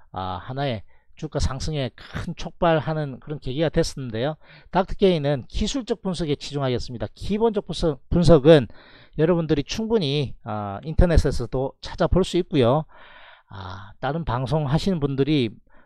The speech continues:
어, 그 부분에 대해서 설명을 많이 해놨는데, 기술적 분석에 대해서는 매일매일 체크하는 사람이 잘 없는 걸로 알고 있습니다. 닥터케이는 매일매일 여러분들께, 아, 주가의 흐름을, 아, 보고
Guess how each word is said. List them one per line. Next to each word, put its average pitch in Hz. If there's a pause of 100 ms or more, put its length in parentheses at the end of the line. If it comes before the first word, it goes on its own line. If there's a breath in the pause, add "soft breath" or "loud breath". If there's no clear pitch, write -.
(100)
어, 104 (380)
그 -
부분에 175
대해서 131
설명을 185
많이 123
해놨는데, 147 (260 soft breath)
기술적 196
분석에 160
대해서는 131 (180)
매일매일 160
체크하는 175
사람이 139
잘 165
없는 139
걸로 185
알고 120
있습니다. 127 (380 soft breath)
닥터케이는 139
매일매일 135
여러분들께, 127 (480 loud breath)
아, 95 (120)
주가의 127
흐름을, 156
아, 110
보고 143